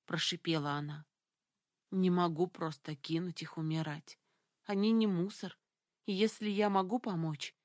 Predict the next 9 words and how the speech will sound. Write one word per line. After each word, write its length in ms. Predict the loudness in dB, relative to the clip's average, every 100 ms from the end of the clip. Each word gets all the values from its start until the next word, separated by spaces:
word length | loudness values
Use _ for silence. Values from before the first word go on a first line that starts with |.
| _ _ -8
то 100 | -8
сделаю 580 | -4 -2 0 0 -4
это", 380 | -4 -8 -12 -18 _ _ _ _ _ _ _ -4
непреклонно 840 | -2 0 -4 0 6 6 6 4
отозвалась, 640 | 2 -2 0 2 2 0
сложив 500 | -2 -2 0 -2 -6
руки 280 | -8 -8 -6
на 120 | -6
груди. 500 | -4 -4 -4 -4 -8